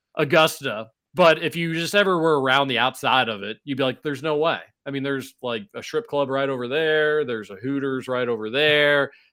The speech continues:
Uh, this is a busy road. There's trash everywhere. And then there's just these fences with huge, tall, green fences. And you're like, "Oh,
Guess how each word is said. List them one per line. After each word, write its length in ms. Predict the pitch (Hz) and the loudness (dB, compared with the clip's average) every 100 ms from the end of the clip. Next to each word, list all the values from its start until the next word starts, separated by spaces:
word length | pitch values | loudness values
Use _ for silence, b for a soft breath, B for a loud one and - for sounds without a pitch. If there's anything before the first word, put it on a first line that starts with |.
| - | -10
Uh, 240 | 107 101 104 | -6 -6 -6
this 180 | 131 | -8
is 100 | 139 | -6
a 60 | 120 | -6
busy 280 | 143 135 127 | -4 -2 -2
road. 480 | 123 131 127 127 113 | -2 0 2 0 -6
There's 180 | 107 | -12
trash 480 | - 147 135 135 - | -8 0 2 2 0
everywhere. 720 | 135 131 135 131 131 127 127 - b 139 | -4 -2 -2 -2 0 0 -2 -6 b -2
And 120 | 143 | 0
then 120 | 147 | 2
there's 180 | 143 127 | 0 -2
just 180 | 135 - | -6 -8
these 380 | 131 117 - _ _ _ - | -10 -12 -20 _ _ _ -2
fences 600 | 190 196 196 139 120 110 | 2 2 0 -4 -4 -8
with 140 | 123 - | -14 -14
huge, 640 | - 175 180 175 156 - b b - | -8 -4 -4 -4 -8 -12 b b -10
tall, 640 | - 165 160 156 151 143 139 | 2 4 6 6 4 2 -4
green 580 | 143 143 147 143 127 110 _ | -4 -2 -2 -4 -6 -12 _
fences. 720 | - 147 143 117 98 101 - _ _ _ _ _ | 0 0 0 -12 -14 -14 -20 _ _ _ _ _
And 460 | 160 143 135 131 127 - | 2 4 2 0 -8 -6
you're 240 | 127 139 | 0 4
like, 200 | 139 135 | 4 4
"Oh, 280 | 220 127 | 4 4